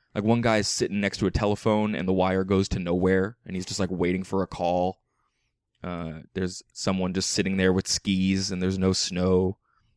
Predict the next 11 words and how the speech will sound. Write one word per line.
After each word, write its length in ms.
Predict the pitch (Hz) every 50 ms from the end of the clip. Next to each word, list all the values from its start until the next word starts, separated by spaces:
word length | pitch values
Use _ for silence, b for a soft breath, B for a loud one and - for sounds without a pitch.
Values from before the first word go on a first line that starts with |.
| _ _ _
And 80 | - 90
there's 140 | 92 92 92
a 40 | 90
girl 240 | 85 92 92 92 90
staring 600 | - - - - 98 90 87 87 90 92 90 90
at 80 | 87 90
a 40 | 90
pot 260 | - - 95 90 92
of 100 | 92 -
tea. 480 | - - 117 87 92 95 90 90 98 _ _ _ _ _ _ _ _ _ _
Like, 340 | - 95 87 90 87 _ -